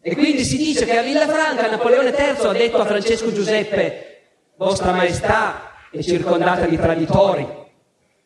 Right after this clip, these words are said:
Crede che Mantova abbia rifornimenti per sei mesi, non ne ha neanche per sei giorni." E perché questo?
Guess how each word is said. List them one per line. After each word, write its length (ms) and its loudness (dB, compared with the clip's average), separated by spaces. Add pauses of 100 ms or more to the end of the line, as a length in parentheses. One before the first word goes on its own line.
(120)
Crede 460 2
che 140 4
Mantova 680 0
abbia 260 2
rifornimenti 680 0
per 160 2
sei 280 0
mesi, 580 0 (340)
non 280 -2
ne 140 2
ha 100 0
neanche 420 0
per 120 0
sei 300 -2
giorni." 500 -2 (720)
E 160 -4
perché 400 0
questo? 720 -6